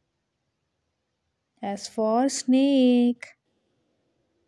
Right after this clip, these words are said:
Green color. T for tiger. Tiger.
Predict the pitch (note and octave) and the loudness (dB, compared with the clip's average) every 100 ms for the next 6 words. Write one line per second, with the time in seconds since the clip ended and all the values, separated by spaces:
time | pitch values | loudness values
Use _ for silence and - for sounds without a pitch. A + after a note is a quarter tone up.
0 | _ _ _ _ _ - G#3 A3 C4 D4+ | _ _ _ _ _ -12 -4 0 2 2
1 | C#4 A3+ G#3+ G#3+ G#3+ G#3+ G#3+ G#3+ - _ | 0 -2 0 -2 -2 -4 -6 -8 -14 _
2 | _ _ _ _ _ _ _ _ _ _ | _ _ _ _ _ _ _ _ _ _
3 | _ _ _ _ - G#3 G3+ G3 G#3+ G#3 | _ _ _ _ -8 -6 -8 -6 -4 -2
4 | A3 C4+ E4+ - _ _ _ _ _ _ | -2 -2 -4 -8 _ _ _ _ _ _
5 | - - C4+ C#4+ B3+ A3+ A3+ A3+ A3+ A3 | -20 -6 -2 0 0 0 2 2 2 2
6 | A3+ - _ _ _ _ _ _ _ _ | -2 -8 _ _ _ _ _ _ _ _
7 | _ _ _ _ _ _ _ _ _ _ | _ _ _ _ _ _ _ _ _ _
8 | _ _ _ _ _ - C4 C4 B3+ G#3+ | _ _ _ _ _ -4 0 0 0 -2
9 | G#3 G#3+ G#3+ G#3+ | -2 -2 -2 -4